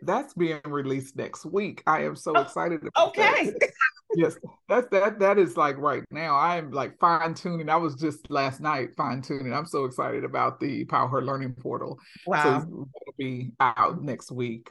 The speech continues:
Speaker 1: Um, that's, that, that is my ne-, that's my big thing. Uh, and so I'm, I'm super excited about that. So that's gonna be, you'll see a lot of things coming out about that in the next, um, in the next week.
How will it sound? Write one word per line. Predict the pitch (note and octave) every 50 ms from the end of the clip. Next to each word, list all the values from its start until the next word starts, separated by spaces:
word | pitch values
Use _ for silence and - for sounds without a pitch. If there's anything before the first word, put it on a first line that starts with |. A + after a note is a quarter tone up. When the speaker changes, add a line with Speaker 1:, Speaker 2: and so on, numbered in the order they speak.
| - - -
Speaker 1:
Um, | A#2 A#2 B2+ C#3 - _ _ _ _ _ _ - - _ _ _ _ _ -
that's, | D3+ C#3 B2+ C3 - - -
that, | - C#3+ C#3+ C3+ A#2+
that | E3+ E3+ E3+ - -
is | D#3+ D#3+ D3+ D3 -
my | C#3+ C#3+ C3+ C3+ C3 C3
ne-, | C3 C3+ C3 C3+ C3+ - -
that's | D#3+ D3+ D3+ - - -
my | D#3+ C3+ C3 C3+
big | - B2+ B2 D3+ D3+ -
thing. | - D#3 C#3 A2 - - - - - _ - _ _ _ _ _ _ - -
Uh, | A#2 A#2 A#2+ B2 B2 B2 - _ _
and | - C3+ B2+ B2+
so | - C#3 B2+
I'm, | B2 B2+ B2+ A#2+
I'm | - C3 B2+
super | - - C#3+ - - A2 A#2
excited | A#2 - - A#2 A2+ A2 G2+
about | - G2+ G2+ F#2+ F#2+ A#2 A#2 -
that. | G2 D#2+ F2 - -
So | - - C3 B2+ B2 B2
that's | B2+ B2 A#2+ - -
gonna | - B2+ C3
be, | B2 A#2+ - B2+ - _ - _ _ -
you'll | D#3 D3 C3+
see | B2+ B2+ - C#3 C3 B2
a | A#2+ A2+ G#2+ A#2+
lot | A#2+ A#2+ A#2+
of | A#2+ A#2+ -
things | B2 A#2+ A#2+ A#2
coming | - - B2 B2 A2+
out | A2 A#2
about | A2 - A#2+ A#2 A#2 -
that | C3 C3 C3+ -
in | B2 A#2+ A#2
the | A2+
next, | A2+ A#2+ - C3 - - - - -
um, | C#3 A#2+ A#2+ A#2 - -
in | C#3
the | C3+ B2
next | B2 B2 - - -
week. | - -